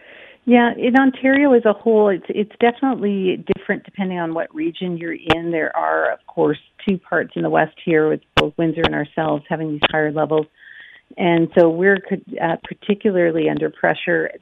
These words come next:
And this is where the hospitals all come together and look at how to balance the load across, um, the different hospitals in the area. So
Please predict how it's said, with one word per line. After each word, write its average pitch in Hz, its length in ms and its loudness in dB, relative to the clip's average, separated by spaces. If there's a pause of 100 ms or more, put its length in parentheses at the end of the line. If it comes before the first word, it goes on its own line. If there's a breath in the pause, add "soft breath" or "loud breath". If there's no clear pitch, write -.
(120)
And 196 240 -4
this 233 160 0
is 214 140 -2
where 175 200 6
the 170 80 0
hospitals 170 540 -2
all 160 180 -2
come 170 160 -4
together 160 540 0
and 160 180 -6
look 156 200 -6
at 156 100 -2
how 165 240 -4
to 165 160 -8
balance 160 480 -4 (140)
the 156 60 -2
load 156 440 2
across, 151 460 -4 (220)
um, 147 360 -6 (100)
the 170 60 0
different 156 300 -6
hospitals 147 520 -6
in 156 200 -4
the 151 160 -4
area. 143 320 0 (100)
So 151 240 2